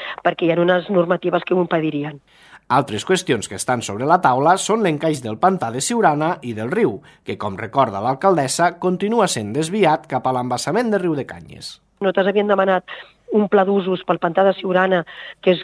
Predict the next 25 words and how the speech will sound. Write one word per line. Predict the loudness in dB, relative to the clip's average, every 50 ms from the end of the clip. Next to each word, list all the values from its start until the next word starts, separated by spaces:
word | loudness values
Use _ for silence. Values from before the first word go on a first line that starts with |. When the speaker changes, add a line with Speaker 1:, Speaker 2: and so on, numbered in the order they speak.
| -6 -6
Speaker 1:
eh, | -2 0 0 2
tingués | 2 2 2 2 2 2
en | 0 2
compte | 2 2 2 2 2 0
les | 0 0 -2
activitats | -2 0 0 0 0 0 -2
que | -2 -2
s'hi | -2 -4
fan | -4 0 0 0 0 0 -4 -8 _ _ _ _ _ _ _ _ _ -20 -18 _
i | -2 2
la | 2 4 4 4 2
certa | 0 0 0 0 -2
protecció, | -2 0 -2 -2 0 2 0 2
però | 2 2 2 2
també | 2 2 4 2 2 2 0 -6 -16 -16 -6
veure | -2 0 2 2 2 2
com | 2 0 0
es | 0 0
gestionen | -2 -2 0 0 2 2 2 2
els | 2 0 0
residus | 0 0 0 0 2 2 0 0
amb | -2 -2 -4
aquest, | -4 -6 -6 _ -8 -8
amb, | -4 -2 0 -2 -2 -4 -6
amb, | -6 -6 -6 -6